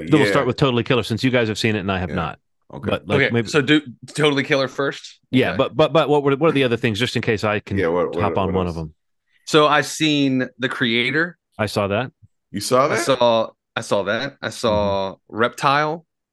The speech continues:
Speaker 1: Did
Speaker 3: I
Speaker 1: not see
Speaker 3: saw
Speaker 1: that.
Speaker 3: Bottoms.
Speaker 1: Did not see.
Speaker 3: I saw No One Will Save You.
Speaker 2: I did not see that.
Speaker 1: Saw that.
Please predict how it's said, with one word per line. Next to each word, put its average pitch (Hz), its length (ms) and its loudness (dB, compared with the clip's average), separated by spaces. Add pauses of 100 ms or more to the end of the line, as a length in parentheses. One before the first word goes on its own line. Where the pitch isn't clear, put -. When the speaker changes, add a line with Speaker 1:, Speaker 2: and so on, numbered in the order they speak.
(200)
Speaker 1:
Did 104 100 0
Speaker 3:
I 90 40 -6
Speaker 1:
not 101 100 -2
see 104 60 0 (180)
Speaker 3:
saw 90 120 -4
Speaker 1:
that. 104 120 -8 (180)
Speaker 3:
Bottoms. 143 840 -2 (420)
Speaker 1:
Did 92 100 -6
not 95 200 -4
see. 90 300 -6 (280)
Speaker 3:
I 117 80 0
saw 110 500 0
No 110 260 -2
One 110 200 -4
Will 107 80 -4
Save 131 320 -2
You. 160 320 -2 (300)
Speaker 2:
I 87 60 -10
did 104 140 -6
not 110 220 -4
see 123 220 -2
that. 120 140 4
Speaker 1:
Saw 104 180 4
that. 110 260 -2